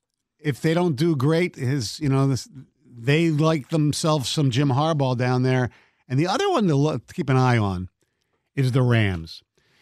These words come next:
McVay's coming back, definitely for one more year. Stafford's getting older, not so healthy. You always mention he wants to live in Los Angeles. There you go.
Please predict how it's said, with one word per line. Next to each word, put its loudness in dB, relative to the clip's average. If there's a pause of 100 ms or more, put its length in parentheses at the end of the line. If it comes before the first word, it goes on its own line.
(140)
McVay's 2
coming 0
back, 0 (280)
definitely 0
for 0
one 2
more 4
year. 4 (480)
Stafford's 0
getting 2
older, 2
not -2
so 0
healthy. 0 (340)
You 0
always 2
mention 0
he 2
wants 0
to -4
live 0
in 0
Los -2
Angeles. -4 (440)
There -2
you 2
go. -2